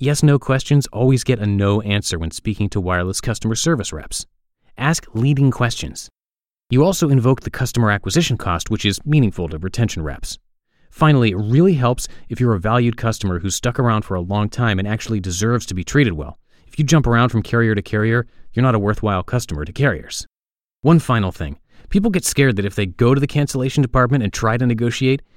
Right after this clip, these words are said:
they'll get their account canceled without really wanting to do that. There are two things to remember about negotiating your wireless bill. One, you have a much stronger position if you're actually willing to walk away and switch to another plan. And two,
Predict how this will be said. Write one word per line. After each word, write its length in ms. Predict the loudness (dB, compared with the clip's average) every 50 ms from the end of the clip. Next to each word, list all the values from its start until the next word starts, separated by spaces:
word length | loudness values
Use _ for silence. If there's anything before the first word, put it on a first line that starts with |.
| -20 -10 -2
they'll 120 | -2 0
get 140 | 0 2 2
their 120 | 4 2
account 320 | 2 2 0 -2 -2 -2 -2
canceled 400 | 0 0 0 0 0 -4 -6 -4
without 260 | -2 0 0 0 0
really 200 | 0 0 0 0
wanting 260 | 0 -2 -2 -4 -4
to 80 | -4 -6
do 260 | -4 0 2 4 4
that. 220 | 4 2 -4 -10 -18 -20 _ _ _ _ _ _ _ _ -4 0
There 80 | 0
are 80 | 0 0
two 240 | -2 0 0 0 2
things 280 | 4 4 4 4 2 0
to 100 | -2 0
remember 400 | 2 2 2 2 2 2 0 0
about 240 | -2 -2 -2 -2
negotiating 560 | -4 -2 -2 -2 -2 -2 -2 -2 -2 0 -2 -4
your 100 | -4 -4
wireless 400 | -2 -2 -2 -2 -4 -6 -8 -6
bill. 260 | -6 -6 -6 -6 _ _ _ _ _ _ _ 0
One, 260 | 2 2 2 2 0 -4 -12 -14 -4 2
you 80 | 2 4
have 100 | 4 4
a 60 | 4
much 420 | 4 4 4 4 4 2 0 -4 -10
stronger 360 | -8 -2 0 2 2 2 2 0
position 460 | -2 -2 -2 0 -2 -2 -2 -4 -4
if 80 | -4
you're 100 | -4 -6
actually 380 | -4 -4 -4 -4 -2 -2 0 0
willing 280 | 0 2 2 2 2 0
to 80 | -2 -2
walk 320 | 0 0 0 0 0 -2
away 280 | -2 -2 0 -2 -2 -2
and 120 | -4 -6
switch 300 | -6 -4 -4 -4 -4 -4
to 100 | -4 -2
another 240 | -2 -2 -2 -4 -2
plan. 400 | 0 2 2 2 0 -2 -8 -14 _ _ -20 -20 -10
And 160 | -4 -4 -4 -2
two, 360 | 0 2 4 4 4 2